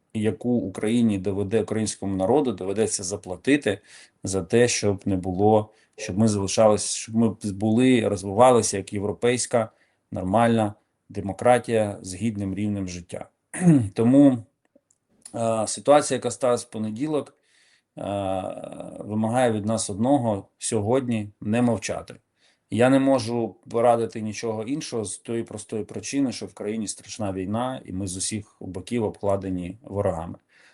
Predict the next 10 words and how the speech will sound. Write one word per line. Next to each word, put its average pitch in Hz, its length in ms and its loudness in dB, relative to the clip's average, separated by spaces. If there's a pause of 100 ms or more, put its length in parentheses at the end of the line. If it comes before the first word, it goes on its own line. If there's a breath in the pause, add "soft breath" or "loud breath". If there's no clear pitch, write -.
(160)
Але 110 460 6
не 117 240 2
мовчати 131 800 -2 (360)
і 107 320 -2 (520)
не 120 200 2
виконувати 120 720 0
те, 110 340 0
що 110 360 -2
є 98 420 -2 (320)
неправильним, 120 840 2